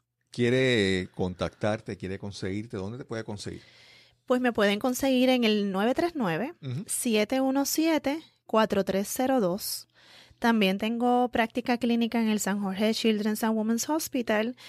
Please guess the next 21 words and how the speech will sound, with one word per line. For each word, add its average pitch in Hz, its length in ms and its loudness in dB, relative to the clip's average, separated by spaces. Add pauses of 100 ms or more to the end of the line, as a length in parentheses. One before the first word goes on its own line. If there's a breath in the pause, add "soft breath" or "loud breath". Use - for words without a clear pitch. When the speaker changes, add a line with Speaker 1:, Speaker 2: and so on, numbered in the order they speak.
(260 loud breath)
Speaker 2:
y 220 120 -4
ahí 208 160 0
me 269 120 -4
pueden 269 280 0
conseguir 262 560 2
en 233 160 2
el 226 260 0
siete 202 400 -2
ocho 226 220 -2
siete, 294 560 2 (380)
siete 214 560 0
dos 190 160 0
siete, 269 580 0 (400 soft breath)
diez 208 280 2
cero 254 240 2
cero, 294 520 2 (500)
extensión 214 880 0
cuarenta 185 420 2
y 175 60 0
tres 170 200 -6
cincuenta. 185 540 -8